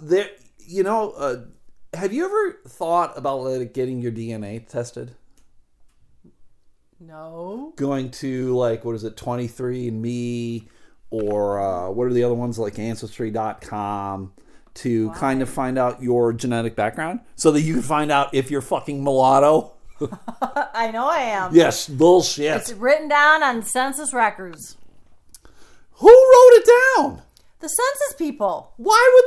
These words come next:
Speaker 1: they write down that you're part black?
Speaker 2: It was a relative of mine, though.
Speaker 1: Who?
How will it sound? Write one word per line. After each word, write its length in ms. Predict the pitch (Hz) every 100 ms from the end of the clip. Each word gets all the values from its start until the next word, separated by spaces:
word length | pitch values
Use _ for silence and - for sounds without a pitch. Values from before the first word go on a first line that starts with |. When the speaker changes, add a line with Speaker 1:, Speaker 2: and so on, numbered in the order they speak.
| 466
Speaker 1:
they 60 | 415
write 220 | 427 370
down 260 | 415 392 349
that 240 | 214 214
you're 200 | 320 262
part 480 | 254 - 285 262 185
black? 560 | 165 190 294 240 - - - - _ - 277
Speaker 2:
It 40 |
was 140 | 311
a 100 | 381
relative 640 | 359 453 571 554 339 240 190
of 60 | 185
mine, 300 | 165 160 160
though. 60 |
Speaker 1:
Who? 720 | 427 523 539 466 - - -